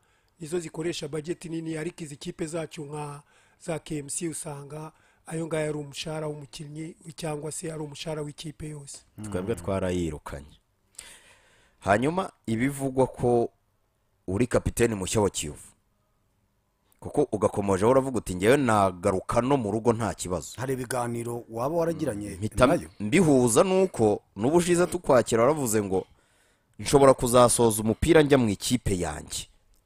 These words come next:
Speaker 2: Ikipe wa-, wakuze ufa-, ufana n'ubundi, ah, no muri sezo twabibonaga uko yatsindaga,
Speaker 3: Oh,
Speaker 2: wayihaga
Speaker 3: ikipe, ikipe
Speaker 2: felicitation.
Speaker 3: y'umuryango.
Speaker 2: Ikipe
Speaker 3: Eh,
Speaker 2: y'umuryango.
Speaker 3: nta wabica ku ruhande. Mm.
Speaker 2: Nibi-, ayo makuru nibyo?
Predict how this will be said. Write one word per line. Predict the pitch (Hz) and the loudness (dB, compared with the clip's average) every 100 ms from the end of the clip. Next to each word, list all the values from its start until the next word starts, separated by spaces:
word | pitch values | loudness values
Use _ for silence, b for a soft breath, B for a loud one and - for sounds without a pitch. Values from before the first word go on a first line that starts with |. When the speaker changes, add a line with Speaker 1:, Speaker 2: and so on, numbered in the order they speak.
| _ _ _ _ | _ _ _ _
Speaker 2:
Ikipe | - - 123 113 | -14 -4 -2 0
wa-, | 104 98 95 90 90 87 - _ _ _ _ _ _ _ - | 4 6 6 4 0 -2 -6 _ _ _ _ _ _ _ -12
wakuze | 82 - 123 113 127 117 | -10 -4 -2 2 2 2
ufa-, | 113 104 131 - | 0 -2 -4 -2
ufana | 101 - 117 113 | -2 2 4 4
n'ubundi, | 117 110 110 101 107 104 101 87 - _ _ _ _ _ | 4 4 2 4 4 4 2 -4 -16 _ _ _ _ _
ah, | - 78 | -12 -6
no | 92 | -4
muri | 113 117 123 117 | 0 2 4 2
sezo | - 104 92 98 123 | 2 0 0 2 0
twabibonaga | - 78 87 98 117 104 95 107 | 0 -4 0 4 4 4 4 4
uko | 113 - 123 | 4 4 4
yatsindaga, | 107 - 120 117 117 117 113 | 4 2 0 2 4 4 4
Speaker 3:
Oh, | 110 | 4
Speaker 2:
wayihaga | 92 98 98 | 4 4 4
Speaker 3:
ikipe, | |
ikipe | - - | 4 4
Speaker 2:
felicitation. | 196 190 202 196 202 185 | 2 2 4 4 6 6
Speaker 3:
y'umuryango. | 160 127 127 113 107 87 78 _ | 4 4 2 0 -6 -10 -18 _
Speaker 2:
Ikipe | - 107 110 | -6 0 4
Speaker 3:
Eh, | 120 | 4
Speaker 2:
y'umuryango. | 120 113 - | 4 2 4
Speaker 3:
nta | 101 | 6
wabica | 98 95 | 4 4
ku | 107 | 2
ruhande. | 120 87 71 - | 2 -2 -14 -12
Mm. | 104 110 95 82 71 _ 78 78 | -10 -8 -10 -14 -18 _ -16 -8
Speaker 2:
Nibi-, | 98 139 | -2 -2
ayo | - 120 | 2 2
makuru | 143 131 - 196 | 2 0 2 0
nibyo? | 202 185 123 | 2 0 -4